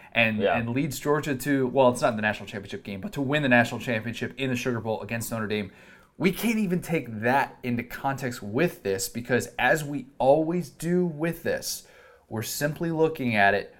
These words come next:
Speaker 1: Why did they vote George Rogers as the Heisman Trophy winner over Herschel at the time when they had
Speaker 2: It's
Speaker 1: to make that decision?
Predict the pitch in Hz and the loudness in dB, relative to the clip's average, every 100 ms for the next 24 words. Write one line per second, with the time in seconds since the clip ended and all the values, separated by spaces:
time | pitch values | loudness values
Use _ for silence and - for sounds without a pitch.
0 | _ - 104 127 131 147 160 170 165 175 | _ -6 2 8 10 10 8 0 0 0
1 | 127 107 95 92 - _ _ _ - 110 | 0 2 2 -2 -12 _ _ _ -8 2
2 | 123 123 107 90 - - - _ _ _ | 2 4 2 2 -4 -20 -20 _ _ _
3 | 104 101 87 117 143 147 - 175 180 123 | -8 -6 2 4 4 0 0 2 2 -2
4 | 104 101 101 - 117 127 139 143 123 117 | -4 -4 -4 -2 0 2 0 0 0 0
5 | 120 - 104 - - - - 135 139 135 | -4 -6 -8 -10 -18 -14 -6 -2 0 -2
6 | 117 101 92 - 107 113 117 - 117 104 | -4 -6 -8 -12 -4 -2 -2 -4 -6 -6
7 | 98 - - 101 - - - - - | -6 -10 -10 -10 -10 -18 -14 -12 -14